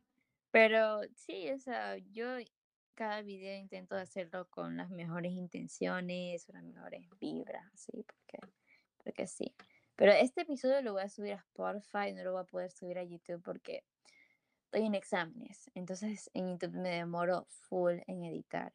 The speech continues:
Speaker 2: y full, full, full, full, full, full. Entonces,
Speaker 1: Sí.
Speaker 2: como que por eso, pero va a estar en todas las plataformas excepto YouTube por eso de los estudios,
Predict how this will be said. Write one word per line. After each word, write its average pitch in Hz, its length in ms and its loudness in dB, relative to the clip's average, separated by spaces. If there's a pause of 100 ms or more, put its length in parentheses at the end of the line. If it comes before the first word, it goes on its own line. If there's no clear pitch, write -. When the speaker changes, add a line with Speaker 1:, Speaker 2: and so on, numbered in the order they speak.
Speaker 2:
y 180 100 -14
full, - 380 -12
full, - 240 -14
full, - 240 -12
full, - 240 -16 (160)
full, - 200 -10 (640)
full. - 180 -6 (1300)
Entonces, 185 340 2
Speaker 1:
Sí. - 20 -2
Speaker 2:
como 180 220 -4
que 180 140 -4
por 185 220 4
eso, 180 260 0
pero 175 180 4 (340)
va 196 80 12
a - 20 4
estar 254 180 2
en 220 140 0
todas 208 180 2
las 226 80 -6
plataformas 202 580 -8
excepto - 280 -12
YouTube 175 400 -8
por 160 240 -6 (380)
eso 185 360 2
de 175 200 0
los 170 120 -6
estudios, 175 460 0